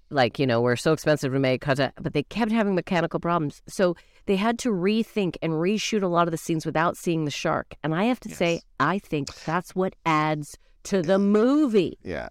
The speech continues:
Speaker 2: I think it's,
Speaker 1: If
Speaker 2: it's,
Speaker 1: we'd seen too
Speaker 2: yeah.
Speaker 1: much of the shark, "Oh, there's the big shark again." It's the fact that
Speaker 2: Yeah.
Speaker 1: it's what, it's like forty-two minutes, fifty minutes or so before we even see
Speaker 2: Yeah.
Speaker 1: the sh-, like, really they get into the shark stuff. And I think it's that whole idea of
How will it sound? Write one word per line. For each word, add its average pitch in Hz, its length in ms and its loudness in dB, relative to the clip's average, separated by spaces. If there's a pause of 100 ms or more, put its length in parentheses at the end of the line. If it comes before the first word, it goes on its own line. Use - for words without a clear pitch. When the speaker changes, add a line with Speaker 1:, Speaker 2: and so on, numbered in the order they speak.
Speaker 2:
I 117 100 -2
think 147 220 -4
it's, - 180 -4
Speaker 1:
If - 80 -2
Speaker 2:
it's, 254 80 2
Speaker 1:
we'd 370 220 4
seen 359 220 0
too - 140 -6
Speaker 2:
yeah. 311 60 4
Speaker 1:
much 294 260 4
of 226 100 -2
the 214 80 2
shark, 254 540 0 (320)
"Oh, 285 260 4
there's 247 240 4
the 262 100 -4
big 254 180 0
shark 269 340 0
again." 208 280 2 (100)
It's - 200 -2
the 214 100 0
fact 277 280 0
that 220 140 0
Speaker 2:
Yeah. 160 220 -14
Speaker 1:
it's 247 180 -2
what, 233 360 2
it's 190 160 -2
like 170 180 0
forty-two 247 640 0
minutes, 226 500 0 (100)
fifty 247 320 0
minutes 220 260 0
or 220 60 -2
so - 120 -6
before 269 260 -2
we 247 120 2
even 202 340 0
see 214 640 -4 (340)
Speaker 2:
Yeah. 73 220 -6 (100)
Speaker 1:
the 175 80 -2
sh-, - 260 -4 (140)
like, 170 280 2
really 190 440 2
they 170 140 2
get 170 140 0
into 170 200 -2
the 160 100 -2
shark 196 320 0
stuff. 160 240 2 (440)
And 214 160 2
I 214 80 2
think 285 320 -4
it's - 180 -6
that 196 260 0
whole 214 280 -2
idea 185 420 2
of 165 100 -2